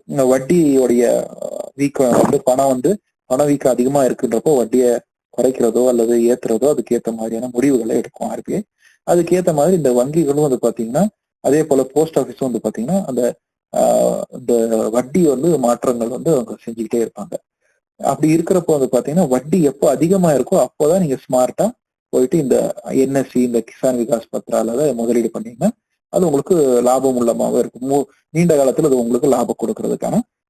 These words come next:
சாத்தியங்கள் இருக்கு அப்படின்ற ஒரு விஷயம். ஆ, சரி நேயர்களே, இந்த தகவல் எல்லாம் உங்களுக்கு, ஆ, பிடிச்சிருக்கும்னு நாங்க ந-, நம்புறோம், கருதுகிறோம். அதுக்கேத்த மாதிரி வந்து பாத்தீங்கன்னா, உங்களுக்கு சில கேள்விகள் ஏதாவது இருந்துச்சுன்னா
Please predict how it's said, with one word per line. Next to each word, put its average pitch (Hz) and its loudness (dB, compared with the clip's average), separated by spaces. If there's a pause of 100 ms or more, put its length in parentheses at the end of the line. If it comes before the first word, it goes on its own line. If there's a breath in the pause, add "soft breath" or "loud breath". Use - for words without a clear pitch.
சாத்தியங்கள் 117 0
இருக்கு - -8
அப்படின்ற - -10
ஒரு - -2
விஷயம். - -12 (1800)
ஆ, 127 4
சரி 147 2
நேயர்களே, 139 2
இந்த 131 2
தகவல் 127 2
எல்லாம் 127 4
உங்களுக்கு, 117 2 (520)
ஆ, 113 0
பிடிச்சிருக்கும்னு 120 0
நாங்க 113 2
ந-, 110 2
நம்புறோம், 110 2 (140)
கருதுகிறோம். 113 0
அதுக்கேத்த 113 -2
மாதிரி 110 2
வந்து 107 0
பாத்தீங்கன்னா, 113 0
உங்களுக்கு 127 2
சில 120 2
கேள்விகள் 131 2
ஏதாவது 117 0
இருந்துச்சுன்னா 120 0